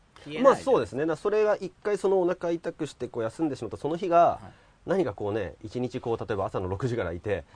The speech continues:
Speaker 2: 夜十時までいたら消えるっていうんだったら、
Speaker 1: うん。
Speaker 2: ね、まあ。
Speaker 1: そうですね。なんか、あの、なん、なんだろう、体育の人がトラック二十周走れば、
Speaker 2: うん。
Speaker 1: 点くれるみたいに、
Speaker 2: そうそうそうそう。
Speaker 1: もう一日十二時間学校いれば消すよとかだったら頑張ったかもしれないです。
Speaker 2: うん。補習が効かないので、
Speaker 1: はい。
Speaker 2: もうそれで、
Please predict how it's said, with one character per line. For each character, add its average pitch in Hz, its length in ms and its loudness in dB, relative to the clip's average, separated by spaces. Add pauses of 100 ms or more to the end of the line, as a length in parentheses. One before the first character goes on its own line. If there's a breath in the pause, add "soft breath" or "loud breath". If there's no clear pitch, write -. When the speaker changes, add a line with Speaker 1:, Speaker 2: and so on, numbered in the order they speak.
Speaker 2:
夜 120 160 -2
十 127 160 0
時 113 80 -4
ま 98 60 0
で 87 60 -4
い - 20 -10
た 90 80 -6
ら 80 80 -8
消 - 180 -2
え 156 60 2
る 226 40 -4
っ - 40 -8
て - 100 -10
い - 20 -2
う - 40 -2
ん - 20 -4
だ 95 60 -4
っ - 20 -14
た - 140 -10
ら、 92 240 -4 (420)
Speaker 1:
う 82 40 -12
ん。 87 40 -8
Speaker 2:
ね、 - 80 -8
ま 104 140 -6
あ。 - 20 -8 (340)
Speaker 1:
そ - 40 -18
う - 20 -14
で 120 60 -12
す 123 60 -18
ね。 135 40 -14
な 135 80 -12
ん - 20 -14
か、 87 200 -12 (400)
あ 101 80 -16
の、 92 80 -16
な 95 100 -14
ん、 90 160 -16
な 107 80 -16
ん 87 80 -14
だ 82 80 -14
ろ 80 80 -14
う、 80 80 -20
体 135 200 -6
育 104 120 -14
の 87 60 -12
人 87 180 -16
が 85 200 -12 (120)
ト 107 80 -10
ラ 110 60 -6
ッ 110 40 -10
ク 90 120 -16
二 95 140 -10
十 120 80 -12
周 135 240 -10
走 135 200 -10
れ 151 140 -8
ば、 170 340 -2
Speaker 2:
う 135 60 -2
ん。 104 280 -4
Speaker 1:
点 123 160 -12
く 120 120 -12
れ 127 80 -4
る 120 80 -6
み 104 80 -12
た 90 160 -10
い 92 60 -10
に、 165 120 -6
Speaker 2:
そ 156 120 0
う 127 40 -2
そ 113 140 -4
う 95 40 -4
そ 101 140 -6
う 85 60 -6
そ 76 60 -10
う。 - 20 -8
Speaker 1:
も 92 80 -6
う - 20 -6
一 165 160 -12
日 202 180 -10
十 165 140 -6
二 202 140 -8
時 208 100 -14
間 156 240 -4
学 113 160 -8
校 113 160 -6
い - 20 -4
れ 113 120 -4
ば 85 260 -8
消 113 100 -12
す - 140 -10
よ 233 80 -4
と 214 100 -10
か 151 80 -2
だ 117 100 -4
っ - 40 -14
た 104 140 -10
ら 101 80 -10
頑 120 160 -8
張 123 80 -4
っ - 40 -8
た - 80 -20
か - 60 -20
も 87 80 -14
し - 60 -16
れ 110 60 -6
な 101 80 -6
い - 20 -
で - 60 -12
す。 - 20 -18
Speaker 2:
う - 40 -20
ん。 - 120 -20
補 - 160 0
習 190 160 0
が 185 100 0
効 - 60 -14
か 180 100 -2
な 185 140 0
い 120 80 -2
の 90 100 -8
で、 90 220 -6
Speaker 1:
は 80 100 -10
い。 120 60 -10
Speaker 2:
も 139 220 0
う - 20 -12
そ 117 100 -8
れ 113 60 -4
で、 110 160 -4